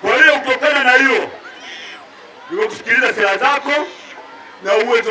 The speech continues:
wako wa kutafakari mambo na nia yako njema ya kuisaidia Tunduru.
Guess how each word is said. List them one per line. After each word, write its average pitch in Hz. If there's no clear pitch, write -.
wako 302
wa 233
kutafakari 226
mambo 311
na 233
nia 269
yako 302
njema 254
ya 220
kuisaidia 240
Tunduru. 220